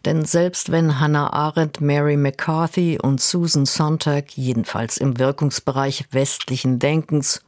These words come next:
überaus bekannt sind, wäre eine biografische Orientierung doch hilfreich. Hannah Arendt, geboren in Hannover, emigriert aus Nazi-Deutschland, eine Ikone unerbittlich kritischen Denkens,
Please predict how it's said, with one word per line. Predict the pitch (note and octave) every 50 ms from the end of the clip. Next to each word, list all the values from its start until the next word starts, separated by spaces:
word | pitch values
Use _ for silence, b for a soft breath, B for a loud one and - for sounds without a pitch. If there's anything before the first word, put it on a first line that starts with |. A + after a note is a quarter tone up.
| _ _
überaus | - A3 A3 F3 B2+ A#2 - - - A#2 - -
bekannt | - A2 - - - D3 D#3+ F#3 F3
sind, | - - C#3+ C#3+ D3 C#3+ B B B B B B B B
wäre | - G#3+ G#3+ G#3 G3 F#3 -
eine | - - D3+ D3
biografische | C#3 C3+ D3+ C#3 B2+ A#2 - - A#2+ B2+ C#3+ D3 - D3 - - C#3+ -
Orientierung | B2+ B2+ A#2+ A2+ A2+ A2+ - - B2+ B2+ A2+ C#3 D3+ E3 E3 - - -
doch | - A2+ - - -
hilfreich. | - - D3 C#3 C#3 - - - G2+ - - - - - - - _ _ _ _ _ _ B B B B B B B B B B B B B B B B B _
Hannah | - - G#3 G#3+ G#3+ F#3+ -
Arendt, | - C#3+ C#3+ C#3 C3+ C3+ B2+ -
geboren | - - A#2+ - B2 A2+ - - C#3+ A#2+ -
in | - - A#2 A#2 -
Hannover, | A2 A2+ A#2+ B2 C#3 E3 E3 - - D#3+ - -
emigriert | D3 D3+ D3 C#3+ C#3 - - - F#3 F#3+ F#3 F#3 F3+ -
aus | F2+ - - - -
Nazi-Deutschland, | C3 C3 C#3+ D#3+ D#3 - - D#3 C#3+ D#3 D3 D3 C#3+ - - D#3 D#3 D3+ D3+ C#3+ B B B B B
eine | B - D#3 D#3+ D#3+ C#3+ -
Ikone | E3 F3+ - - - G3+ G3+ G3 E3+ D#3 -
unerbittlich | - - - F#3 F3+ - - C#3 C3 - D#3+ - - - D3 C3 - - -
kritischen | - - E3 - - C3+ - - C3+ B2+
Denkens, | B2+ C#3+ D3+ D#3+ D#3+ - D#3 D3 C#3+ - - B